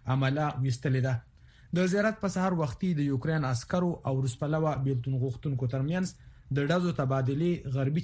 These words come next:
چارواکي اندېښمن کړي دي چې ګنې روس به دغه پیښه په یوکرین د برید کولو لپاره د بهانې په توګه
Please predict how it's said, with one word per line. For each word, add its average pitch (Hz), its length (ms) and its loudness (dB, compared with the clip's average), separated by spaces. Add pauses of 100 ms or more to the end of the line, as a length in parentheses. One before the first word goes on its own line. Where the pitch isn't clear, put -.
چارواکي 143 500 0
اندېښمن 127 520 0
کړي 202 200 0
دي 180 80 0 (320)
چې - 160 0
ګنې 156 260 2
روس 208 220 -2
به 175 80 2 (260)
دغه 135 180 0 (120)
پیښه 180 220 0 (120)
په 131 160 2
یوکرین 143 400 0
د 127 100 2
برید - 220 -2
کولو 131 240 0
لپاره 156 420 2
د 120 200 2
بهانې 139 340 2
په 120 40 2 (100)
توګه 127 180 2